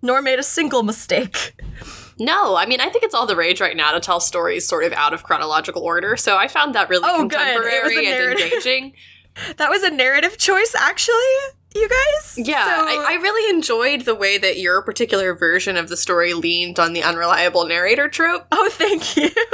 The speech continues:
Speaker 1: <laughs>
Speaker 2: I found it to be very refreshing.
Speaker 1: Oh, good. Perfect.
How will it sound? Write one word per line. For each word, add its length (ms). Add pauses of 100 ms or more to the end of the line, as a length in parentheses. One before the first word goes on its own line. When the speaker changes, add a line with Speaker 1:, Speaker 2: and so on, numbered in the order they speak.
Speaker 1:
<laughs> 300
Speaker 2:
I 100
found 220
it 100
to 100
be 80
very 260
refreshing. 840
Speaker 1:
Oh, 220
good. 560
Perfect. 760